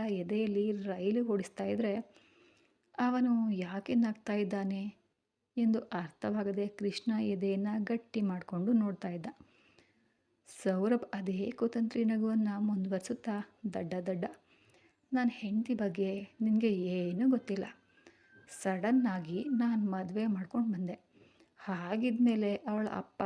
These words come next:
ಯಾರು ಅಂತ ನಿನ್ಗೆ ಹೇಗ್ ಗೊತ್ತಾಗುತ್ತೆ ಲೇ, ಹೇಳು?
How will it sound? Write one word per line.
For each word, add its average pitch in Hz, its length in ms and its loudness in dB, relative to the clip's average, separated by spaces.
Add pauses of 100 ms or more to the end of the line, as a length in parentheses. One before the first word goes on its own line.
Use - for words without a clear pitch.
ಯಾರು 190 460 -2
ಅಂತ 185 200 -6
ನಿನ್ಗೆ 196 520 0
ಹೇಗ್ 233 160 -2
ಗೊತ್ತಾಗುತ್ತೆ 208 640 -2
ಲೇ, 196 260 0 (460)
ಹೇಳು? 233 400 -4